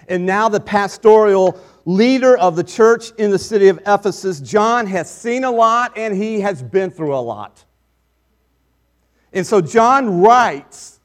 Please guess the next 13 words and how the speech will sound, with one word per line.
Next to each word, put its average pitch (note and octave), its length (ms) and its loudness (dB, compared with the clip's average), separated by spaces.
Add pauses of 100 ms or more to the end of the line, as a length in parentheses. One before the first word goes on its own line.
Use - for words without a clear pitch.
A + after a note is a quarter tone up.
(160)
this A3 300 -6
little A3+ 280 2
book G#3+ 300 2
here E3+ 300 -4
that E3+ 160 -4
we've G3 220 -4
taken G3+ 500 -2 (540)
now F#3 320 -4
fourteen G3+ 840 -2 (280)
Sundays F3 560 -6
to F3 100 -10
go D#3+ 240 -4
through. A2+ 540 -12